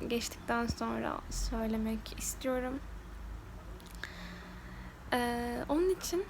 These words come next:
hastaneye gitmem gerekiyor. Hem de bugün iki tane hastaneye gideceğiz. Bir tanesi antikor testi için gidilecek.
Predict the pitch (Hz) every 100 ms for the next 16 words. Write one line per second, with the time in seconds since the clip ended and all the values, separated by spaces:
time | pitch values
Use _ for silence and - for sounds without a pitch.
0 | - 302 - 247 247 254 269 240 233 233
1 | 233 233 226 247 254 233 240 240 220 262
2 | 233 - - 240 226 226 - 226 226 226
3 | 226 226 220 247 285 330 - - - -
4 | - - - - 294 311 294 294 - -
5 | - 254 254 - 262 262 254 269 - -
6 | 226 - 226 226 220 220 220 247 302